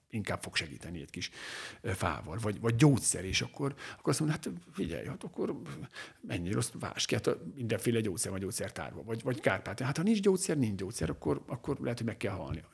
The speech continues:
És akkor nézzük meg, hogy hogy lehet gyógyszerhez jutni. Ö, hogy lehet áthozni a határon. Hogy tudjuk kiosztani azt, hogy ne ártsunk vele többet, mint amennyit használunk. Tehát ez, és, és hál' Istennek, hogy, ö,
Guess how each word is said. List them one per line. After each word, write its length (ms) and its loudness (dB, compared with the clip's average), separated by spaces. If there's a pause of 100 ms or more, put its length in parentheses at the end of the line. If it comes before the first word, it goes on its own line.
(120)
És 100 0
akkor 160 4
nézzük 200 6
meg, 80 2
hogy 100 4
hogy 160 6
lehet 160 4
gyógyszerhez 560 2
jutni. 420 -6 (460)
Ö, 280 2 (160)
hogy 140 8
lehet 180 6
áthozni 340 0
a 60 4
határon. 680 0 (280)
Hogy 180 6
tudjuk 260 2
kiosztani 440 4
azt, 120 2
hogy 100 4
ne 120 4
ártsunk 280 4
vele 140 6
többet, 360 8
mint 160 2
amennyit 320 4
használunk. 520 2
Tehát 160 -2
ez, 120 0 (460)
és, 300 8
és 340 4
hál' 160 0
Istennek, 420 4
hogy, 280 4
ö, 300 -2